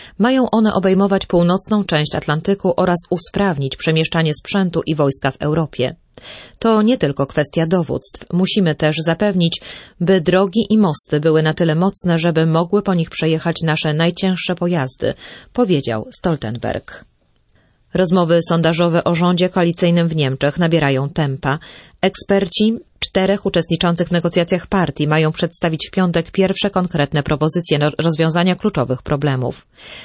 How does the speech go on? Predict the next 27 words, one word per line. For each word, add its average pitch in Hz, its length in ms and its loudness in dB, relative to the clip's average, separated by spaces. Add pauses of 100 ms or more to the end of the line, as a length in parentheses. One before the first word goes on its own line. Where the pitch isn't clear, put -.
(180)
Na 196 260 4
siedemnastego 185 840 0
i 190 120 0
osiemnastego 175 500 0
listopada 165 520 0
zwołano 160 400 2
gremia 160 300 2
kierownicze 170 500 0
C 156 140 0
D 147 160 0
U, 202 160 0 (320)
C 226 160 0
S 214 200 -2
U 147 160 2
i 151 120 2
F 143 120 0
D 160 120 0
P, 165 260 -2 (360)
które 208 260 2
ostatecznie 190 600 0
zdecydują, 170 540 0
czy 175 140 0
należy 170 340 2
rozpocząć 160 520 -2
konkretne 180 540 0
negocjacje 156 580 0
koalicyjne. 131 760 -2